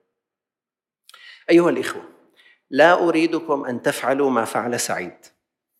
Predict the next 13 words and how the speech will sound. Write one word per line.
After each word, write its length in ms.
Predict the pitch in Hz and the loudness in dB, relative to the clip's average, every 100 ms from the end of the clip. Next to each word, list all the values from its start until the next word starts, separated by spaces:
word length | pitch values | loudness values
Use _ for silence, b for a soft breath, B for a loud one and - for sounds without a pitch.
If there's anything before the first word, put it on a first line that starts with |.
| _ _ - | _ _ -2
الله 160 | 139 143 | 2 2
يوفقكم 460 | 139 - 185 156 | 0 -2 -4 -2
لحدا 280 | 151 135 135 | -2 -2 -4
يساوي 340 | 127 123 113 | -4 -2 -2
هيك، 420 | 98 95 - - _ _ _ _ _ - | -4 -8 -12 -20 _ _ _ _ _ -12
أرجوكم. 560 | 123 120 135 127 90 - B B B B _ - | -8 -2 -2 -2 -12 -18 B B B B _ -8
أنتم 180 | 151 175 | -2 2
ما 60 | 202 | 2
حتساووا 480 | - - 143 120 | 0 0 2 2
أكيد، 320 | 120 - 120 - | -2 -4 -10 -10
بس 200 | - 175 | -10 -8
ماشي 240 | - - | -8 -12
الحال. 200 | - | -18